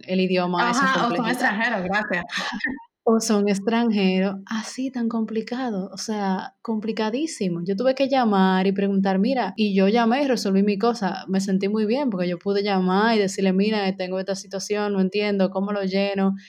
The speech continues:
Speaker 1: y me explicaron. Pero si no, tú lo llenas mal, porque tú no entiendes, o sea, no,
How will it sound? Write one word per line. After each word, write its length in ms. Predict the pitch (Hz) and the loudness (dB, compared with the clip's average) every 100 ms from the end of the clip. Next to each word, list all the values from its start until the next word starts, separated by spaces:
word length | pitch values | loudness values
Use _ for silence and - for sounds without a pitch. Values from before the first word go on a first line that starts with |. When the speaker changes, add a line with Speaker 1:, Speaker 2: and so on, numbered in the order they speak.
| - | -12
Speaker 1:
y 120 | - 196 | 0 2
me 80 | |
explicaron. 840 | 190 - 196 190 180 214 240 180 175 | 2 0 0 2 4 4 2 0 -2
Pero 220 | - 208 | 2 2
si 200 | 196 220 | 2 0
no, 300 | 208 311 214 | 2 2 2
tú 100 | 196 | 0
lo 80 | 196 | 0
llenas 240 | 202 233 226 | 0 0 -2
mal, 280 | 302 370 - _ | -4 -6 -8 _
porque 180 | 190 190 | -4 -4
tú 80 | 202 | 0
no 80 | 226 | -2
entiendes, 420 | 202 262 277 175 | 0 0 -2 -4
o 20 | |
sea, 240 | 190 185 175 | -4 -4 -4
no, 320 | 180 202 - | -4 -6 -6